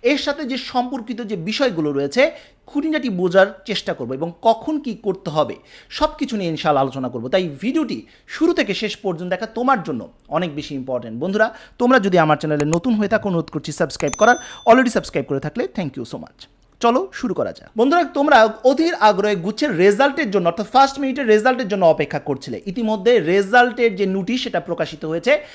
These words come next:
জিএসটির ওয়েবসাইটে এই নোটিশটি প্রকাশ করা হয়। চলো বন্ধুরা, আমরা এক নজর সেই নোটিশটি দেখে নেই। বন্ধুরা, তোমরা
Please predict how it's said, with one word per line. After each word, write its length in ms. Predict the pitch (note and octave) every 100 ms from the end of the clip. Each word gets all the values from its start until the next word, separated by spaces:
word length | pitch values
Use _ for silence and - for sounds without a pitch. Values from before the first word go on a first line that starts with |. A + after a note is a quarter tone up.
| - D#3
জিএসটির 420 | G3 A3+ B3+ A3+ -
ওয়েবসাইটে 460 | A#3 D#4 - C#4
এই 220 | A#3+ G3 F#3+
নোটিশটি 360 | F3+ E3 -
প্রকাশ 320 | E3+ D#3+ D3+
করা 160 | - C#3
হয়। 200 | D3 - _ - _
চলো 200 | - C#4+
বন্ধুরা, 480 | E4+ E4+ C4+ F3+ A3 -
আমরা 500 | F#3 F#3+ F3+ F3 _ _ -
এক 140 | B3
নজর 260 | D4 A#3 F3+
সেই 220 | - F#3
নোটিশটি 380 | F3 D#3+ C#3+ F#3+
দেখে 180 | D3+ A2
নেই। 120 | F2+
বন্ধুরা, 260 | - C#4+ E4
তোমরা 240 | C4 B3